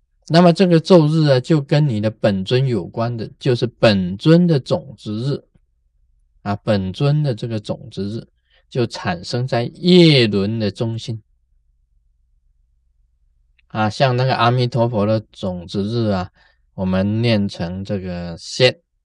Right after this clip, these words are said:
啊，就是这样子。那么从咒轮的中心产生出来，这个是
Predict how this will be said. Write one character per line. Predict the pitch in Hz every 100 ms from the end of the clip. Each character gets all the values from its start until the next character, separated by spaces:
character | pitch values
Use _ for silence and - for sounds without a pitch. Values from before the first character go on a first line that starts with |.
| _ _ _ _ _
啊， | - 87 76 _ _ _ _ _ _
就 | - 98
是 | 107
这 | - 113
样 | 104
子。 | 87 - _ _ _ _
那 | 104
么 | 113
从 | - 95 101 110 - -
咒 | 151 131
轮 | 101 101
的 | 104
中 | 98 117 113
心 | 107 104
产 | - -
生 | - 90
出 | - -
来， | - _ _ _ _ _ _ _ _ _ _ _ _ _
这 | 123
个 | 120 101
是 | 110